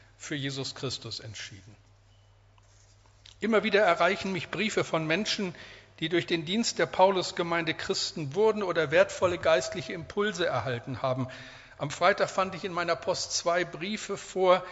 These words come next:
die ich euch am liebsten vorlesen würde, aber das darf ich nicht, die sind vertraulich.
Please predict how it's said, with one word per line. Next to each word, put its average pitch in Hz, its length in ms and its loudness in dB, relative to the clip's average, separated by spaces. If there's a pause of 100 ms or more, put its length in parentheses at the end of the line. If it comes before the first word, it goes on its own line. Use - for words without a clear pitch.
(220)
die 175 60 -4
ich 170 120 -2
euch 185 140 2
am 175 100 0
liebsten 190 480 -8
vorlesen 165 640 0
würde, 143 220 2
aber 143 120 2
das 151 200 -2
darf 175 220 4
ich 147 160 -6
nicht, 117 280 -8
die 131 40 -8
sind 127 200 -8
vertraulich. 131 680 -4